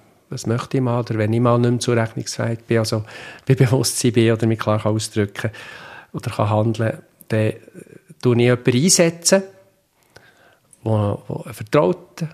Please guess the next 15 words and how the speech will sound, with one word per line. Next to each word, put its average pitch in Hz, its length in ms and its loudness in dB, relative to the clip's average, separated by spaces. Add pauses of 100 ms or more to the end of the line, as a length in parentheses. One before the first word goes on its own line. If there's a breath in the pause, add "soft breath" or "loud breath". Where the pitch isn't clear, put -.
Vertrauensperson 135 800 0
ist, 131 160 -2
vielleicht 147 320 2
in 151 60 0
Familie 151 500 2
irgendjemand, 135 800 -4 (680 soft breath)
zweiten, 127 400 -4
dritten 123 360 -2
Grades 113 480 0
oder, 110 260 -4
oder 107 240 0
auch 104 180 2
ein 110 120 -4
guter 104 300 -4
Freund. 139 480 2